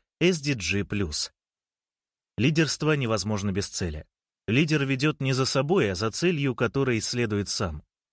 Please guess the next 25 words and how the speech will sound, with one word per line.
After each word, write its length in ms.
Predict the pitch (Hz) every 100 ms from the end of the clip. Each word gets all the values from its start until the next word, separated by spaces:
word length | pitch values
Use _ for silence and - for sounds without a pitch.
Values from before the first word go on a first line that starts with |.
| _
Поэтому 400 | - 139 175 180
первостепенная 680 | 165 156 156 160 185 180 170
задача 400 | 139 135 139 120
лидера, 460 | 104 123 156 175 170 _ _
задача 480 | - 143 160 156 151
номер 360 | 143 139 131 135
один, 480 | 135 117 120 120 - _ _ _ -
это 220 | 160 175
понять 380 | 156 147 151 -
цель, 360 | - 185 170
ради 260 | 98 107 107
которой 360 | 127 135 151 131
он 120 | 113
живет. 460 | 110 110 82 71 _ _ _ _ _ _ 98
Задача 400 | 120 143 143 131
номер 260 | 120 110
два — 320 | 90 98 120 - _ _
сформулировать 720 | - 151 151 151 185 190 180
и 20 | 165
донести 420 | 147 151 - 190
цель 300 | - 143 107
так, 240 | - 196
чтобы 300 | - 127 110
другие 400 | 113 131 160 156
поняли 540 | 107 185 196 110 87